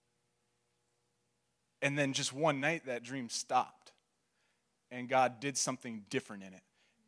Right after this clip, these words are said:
And he touched my life just prior to that.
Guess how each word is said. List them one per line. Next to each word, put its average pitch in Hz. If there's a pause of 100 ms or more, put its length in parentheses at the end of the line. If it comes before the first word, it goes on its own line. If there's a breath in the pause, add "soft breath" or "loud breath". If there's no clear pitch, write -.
And 127
he 120
touched -
my 110
life 131 (800)
just -
prior 147
to 104
that. 87